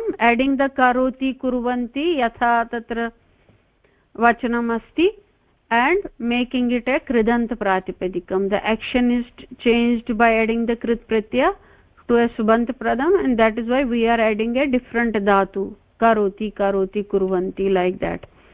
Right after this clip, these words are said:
So, he is doing this action, he is doing this action, he is, he is entering, or he is uh, making his entry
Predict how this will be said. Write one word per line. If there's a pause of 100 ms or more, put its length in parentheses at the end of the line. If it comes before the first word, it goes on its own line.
(400)
So,
he
is
doing
this
action,
he
is
doing
this
action,
he
is, (580)
he
is
entering, (100)
or
he
is (400)
uh,
making
his
entry